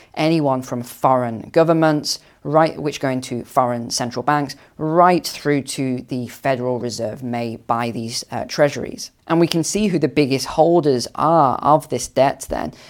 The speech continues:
Japan is the largest with one point three trillion, China, one trillion, the United Kingdom, five hundred sixty-six billion, Lux-, and, and you can see how this goes down. Now, very interesting, w-,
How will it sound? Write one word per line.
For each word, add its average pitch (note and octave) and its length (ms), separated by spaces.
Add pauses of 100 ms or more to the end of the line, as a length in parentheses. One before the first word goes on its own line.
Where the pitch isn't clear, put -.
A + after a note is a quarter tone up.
(120)
Japan D#3+ 400
is D3 100
the C3+ 80
largest D3 400
with C#3 100
one B2+ 220
point A#2 240
three A2+ 200
trillion, D#3 460 (300)
China, E3+ 640
one D3 580
trillion, D#3+ 500 (300)
the D3 80
United D3+ 420
Kingdom, E3 560
five C#3 240
hundred C3 240
sixty-six - 440
billion, D#3+ 640
Lux-, - 220
and, D#3+ 200
and D#3 140
you D#3 80
can D#3 120
see C#3+ 180
how C3+ 140
this B2 160
goes A#2 200
down. B2+ 220 (360)
Now, D#3+ 100
very F3+ 280
interesting, C#3 560
w-, C#3+ 300